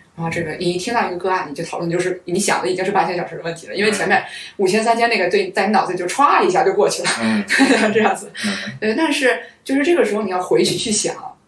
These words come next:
Speaker 2: 嗯。
Speaker 1: 在两千小时的时候是一个什么样的，这是哪一个问题？
Speaker 2: 嗯。
Speaker 1: 应该是这样，就是你要回去去接它，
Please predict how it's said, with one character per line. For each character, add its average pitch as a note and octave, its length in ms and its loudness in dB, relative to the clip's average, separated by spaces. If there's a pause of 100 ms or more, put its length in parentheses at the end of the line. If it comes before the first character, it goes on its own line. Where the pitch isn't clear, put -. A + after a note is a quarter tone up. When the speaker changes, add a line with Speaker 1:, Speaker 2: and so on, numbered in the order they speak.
(120)
Speaker 2:
嗯。 A#3 180 -4
Speaker 1:
在 A3 80 2
两 F#3+ 200 2
千 C#4 200 2
小 C4 180 6
时 G#3+ 100 0
的 C4 80 4
时 G#3+ 160 2
候 - 340 -2 (340)
是 - 200 -4
一 G#3+ 80 2
个 G#3+ 120 4
什 G3+ 120 -2
么 E3 120 -4
样 F3+ 260 0
的， - 340 -8
这 G#3+ 120 2
是 G3 140 0
哪 F#3 140 -4
一 - 80 -10
个 E3+ 120 0
问 E3+ 160 0
题？ - 240 -18 (320)
Speaker 2:
嗯。 G3+ 80 -12
Speaker 1:
应 - 40 -6
该 G3 160 -4
是 G#3 60 -6
这 G3+ 80 -6
样， - 220 -6
就 A3 120 -6
是 G#3+ 120 -6
你 F#3 100 -4
要 - 140 -2
回 F#3 240 -4
去 - 440 -4 (240)
去 F#3+ 280 -6
接 B3 360 -2
它， - 80 -10